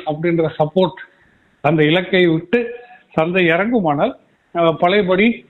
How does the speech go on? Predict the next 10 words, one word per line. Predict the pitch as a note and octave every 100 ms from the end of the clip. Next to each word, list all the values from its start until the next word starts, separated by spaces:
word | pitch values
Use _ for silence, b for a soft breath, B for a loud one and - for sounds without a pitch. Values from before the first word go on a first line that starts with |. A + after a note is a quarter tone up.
| _
இருபத்தி | F3 F#3+ F#3 F#3+
ஓராயிரத்தி | E3+ F3 F3+ F3 F3 F3 F3
தொண்ணூத்தி | D#3+ E3 D#3+ D#3+
அறுபத்தி | D#3 D3+ D3+
நாலு, | D3 D3+ A#3+ b b b -
அதே | D3 E3+ F3 E3 -
இல்லாமல் | E3 D#3+ E3 G#3
இருபத்தி | D#3+ F3 E3 E3
ஓராயிரத்தி, | D#3+ D#3 D3+ D3+ D3 A3+ G#3+ _ _ D3+
ஆ, | -